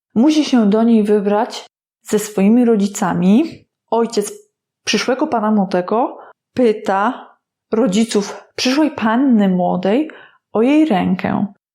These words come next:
Gdy odpowiedź będzie pozytywna, to panna młoda przygotowuje dla wszystkich kawę. Serwowana jest ona od najstarszej osoby do najmłodszej, jednak ostatnią osobą, która otrzymuje kawę, jest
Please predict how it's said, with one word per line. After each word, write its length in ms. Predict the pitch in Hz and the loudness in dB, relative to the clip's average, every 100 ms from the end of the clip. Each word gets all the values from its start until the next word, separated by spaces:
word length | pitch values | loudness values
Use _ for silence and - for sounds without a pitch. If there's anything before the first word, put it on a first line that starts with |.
| _ - | _ -2
Gdy 640 | 196 196 208 180 302 - | -2 0 -2 2 0 0
odpowiedź 640 | 196 - - 220 240 - | -4 -6 -4 -2 -2 -2
będzie 320 | 202 233 214 | 0 2 0
pozytywna, 1080 | - 240 247 269 185 190 180 202 294 - - | -2 -2 -2 0 -2 0 0 0 -2 -10 -18
to 120 | - | -10
panna 460 | 202 - 269 339 277 | -8 -4 -2 0 2
młoda 280 | 196 190 214 | 2 0 -2
przygotowuje 880 | - 226 214 220 220 214 220 208 - | -4 -4 -2 0 2 2 0 -4 -10
dla 140 | 214 | -6
wszystkich 800 | 196 - 196 196 - 254 262 - _ _ _ | -6 -2 -4 -4 -2 -2 -2 -18 _ _ _
kawę. 640 | - 196 180 180 202 339 - - - - _ | -4 -2 -2 0 0 0 -4 -20 -20 -20 _
Serwowana 640 | - 240 226 240 254 247 | -2 0 0 0 0 2
jest 300 | 226 214 214 - | 0 -2 -4 -8
ona 560 | - 220 220 214 214 _ _ _ _ _ - | -2 0 0 -2 -8 _ _ _ _ _ -6
od 240 | 233 247 | -4 0
najstarszej 560 | 214 208 214 220 226 220 | 0 0 -2 -4 -2 -4
osoby 300 | - 233 202 | -4 -6 -4
do 60 | 208 | -2
najmłodszej, 680 | 196 190 196 196 - 359 427 - - _ _ - | 0 0 0 -2 -2 -2 -2 -6 -20 _ _ -2
jednak 560 | 214 302 302 392 403 - _ - | 2 2 2 0 -2 -10 _ -10
ostatnią 520 | - - - 294 311 | -10 -6 -6 -2 -2
osobą, 340 | - - 220 226 | -2 -4 0 0
która 200 | - 208 | 0 -4
otrzymuje 400 | 208 214 214 202 | -2 0 0 0
kawę, 340 | 214 196 262 | -4 -4 -2
jest 400 | 269 208 269 - | 0 0 -2 -6